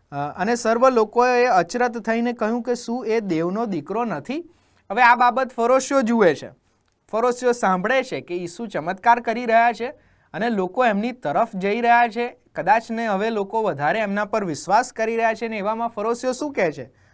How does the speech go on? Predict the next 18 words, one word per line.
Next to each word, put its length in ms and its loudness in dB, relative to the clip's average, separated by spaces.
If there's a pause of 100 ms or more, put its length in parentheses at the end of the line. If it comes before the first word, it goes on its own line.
(120)
તો 80 -4
ચોવીસમી 540 -2
કલમ, 260 -4 (560)
"પણ 160 -2
ફરોશીઓએ 600 0
સાંભળીને 480 -2
કહ્યું 420 -2 (320)
કે 80 -2
દુષ્ટ 380 -2
આત્માઓના 580 2
સરદાર 600 0 (380)
બાલજાબુલની 760 2
મદદ 360 -2 (440)
વગર 540 4
તે 300 -8
દુષ્ટ 320 -4
આત્માઓને 520 -2
કાઢતો 680 -4